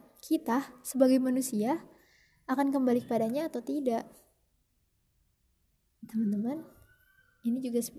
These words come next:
eh, menjadi teguran bagi saya. Karena seringkali saya merasakan kenikmatan yang tiada habisnya, kelapangan. Intinya Allah beri saya kenikmatan yang tiada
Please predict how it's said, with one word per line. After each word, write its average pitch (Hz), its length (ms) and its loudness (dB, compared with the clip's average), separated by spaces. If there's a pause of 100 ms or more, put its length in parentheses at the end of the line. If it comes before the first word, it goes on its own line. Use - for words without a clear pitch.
(120)
eh, 220 280 4
menjadi 214 400 4
teguran 220 280 4
bagi 220 240 2
saya. 226 320 0 (1500)
Karena 240 480 -2
seringkali 311 720 -2 (1040)
saya - 200 -4
merasakan 254 600 0 (480)
kenikmatan 285 560 -2
yang 285 80 -2
tiada 240 240 2
habisnya, 240 640 0 (640)
kelapangan. 294 800 -4 (1400)
Intinya 240 520 -2
Allah 302 200 0
beri 247 320 -2 (160)
saya 254 280 -2
kenikmatan 269 480 -10
yang - 40 -12
tiada 220 180 -4